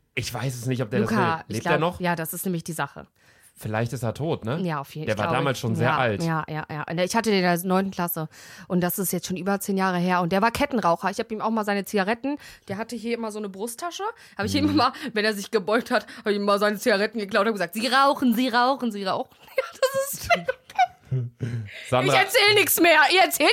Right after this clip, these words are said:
Speaker 2: nix mehr.
Speaker 1: seit wann bist du heute wach?
Speaker 2: Ich bin schon seit vierunddreißig
Speaker 1: <laughs>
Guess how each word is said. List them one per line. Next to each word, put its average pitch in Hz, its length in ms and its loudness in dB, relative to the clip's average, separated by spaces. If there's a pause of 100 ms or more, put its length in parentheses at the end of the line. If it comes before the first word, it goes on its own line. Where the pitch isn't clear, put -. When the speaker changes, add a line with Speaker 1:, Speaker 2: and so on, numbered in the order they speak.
Speaker 2:
nix 453 160 0
mehr. 302 220 6
Speaker 1:
seit 233 100 6
wann 156 140 2
bist 175 120 0
du 170 60 2
heute 151 240 4
wach? 180 240 0 (580)
Speaker 2:
Ich 508 80 6
bin 523 120 6 (120)
schon 440 80 6
seit 370 160 4
vierunddreißig 494 1600 4
Speaker 1:
<laughs> - 40 -20